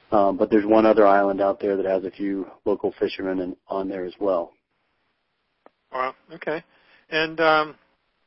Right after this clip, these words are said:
Speaker 2: so, um, is, is there just the one island that's, that's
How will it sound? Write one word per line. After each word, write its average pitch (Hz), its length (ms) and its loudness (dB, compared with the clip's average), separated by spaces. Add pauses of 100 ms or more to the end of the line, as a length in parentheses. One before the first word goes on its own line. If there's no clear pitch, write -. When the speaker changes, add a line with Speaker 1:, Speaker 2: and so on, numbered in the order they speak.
(640)
Speaker 2:
so, 160 480 -2
um, 143 520 -2 (120)
is, 143 140 -10 (120)
is 143 120 -14 (100)
there 135 220 -10
just 151 240 -10 (120)
the 143 60 -20
one 143 800 -8
island 156 480 -2
that's, 135 180 -10 (1000)
that's 131 180 -8